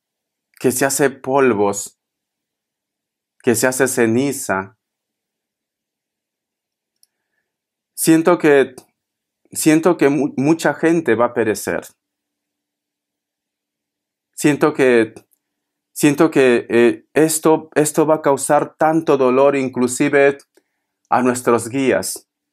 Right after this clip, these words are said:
a los seres de luz, a Dios,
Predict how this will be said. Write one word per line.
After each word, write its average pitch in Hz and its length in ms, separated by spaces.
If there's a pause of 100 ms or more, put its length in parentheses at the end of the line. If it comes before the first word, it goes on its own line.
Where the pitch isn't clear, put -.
(140)
a 113 100
los 117 180
seres 131 260
de 113 120
luz, 120 480 (320)
a - 140
Dios, 123 600